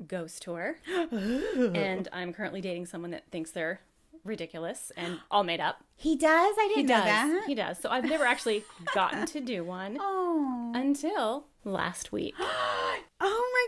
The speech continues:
Speaker 2: gosh, tell me.
Speaker 1: Okay, so we took a road trip to visit some friends at Myrtle Beach, and we all drove down to Georgetown, South Carolina. We get there and we meet Ginger.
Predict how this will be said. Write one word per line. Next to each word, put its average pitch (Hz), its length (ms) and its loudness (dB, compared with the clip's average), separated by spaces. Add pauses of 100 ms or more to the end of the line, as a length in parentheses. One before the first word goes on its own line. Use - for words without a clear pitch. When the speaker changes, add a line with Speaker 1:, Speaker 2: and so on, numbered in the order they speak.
Speaker 2:
gosh, 587 460 2 (100)
tell 262 200 -2
me. 622 640 -4
Speaker 1:
Okay, 226 320 0
so 208 580 2
we 208 140 -4
took - 180 -8
a 214 40 -6
road 165 200 0
trip - 200 -4
to 185 80 -2
visit 170 280 0
some 190 140 -2
friends 175 260 -2
at 196 60 -2
Myrtle 202 240 -4
Beach, - 480 -4 (480)
and 180 280 0
we 175 140 0
all 180 180 0
drove 175 280 0
down 160 260 -2
to 165 220 -4
Georgetown, 185 800 -2
South 151 280 -4
Carolina. 220 560 -2 (320)
We 240 140 -2
get 330 220 0
there 240 260 2
and 214 180 0
we 214 120 -2
meet 247 260 -4
Ginger. 180 540 -4